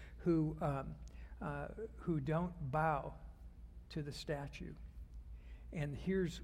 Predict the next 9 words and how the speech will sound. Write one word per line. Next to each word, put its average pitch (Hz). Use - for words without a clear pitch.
when, 156
when, 147
uh, 139
Nebuchadnezzar 160
hears 165
this, -
he 170
is 131
furious. 165